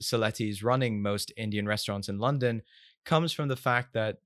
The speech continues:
from the mid eighteen hundreds onwards, Sylheti sailors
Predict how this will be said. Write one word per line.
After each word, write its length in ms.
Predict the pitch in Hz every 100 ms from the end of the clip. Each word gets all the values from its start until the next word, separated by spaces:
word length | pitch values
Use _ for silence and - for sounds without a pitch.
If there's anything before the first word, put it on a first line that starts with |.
| _
from 340 | - 113 113
the 320 | 110 110 110 -
mid 400 | 127 123 123 107 -
eighteen 320 | 117 110 110
hundreds 460 | 104 107 104 95 -
onwards, 580 | 127 151 120 107 101 - - - _
Sylheti 500 | - 147 143 147 180
sailors 760 | - 131 127 120 110 104 -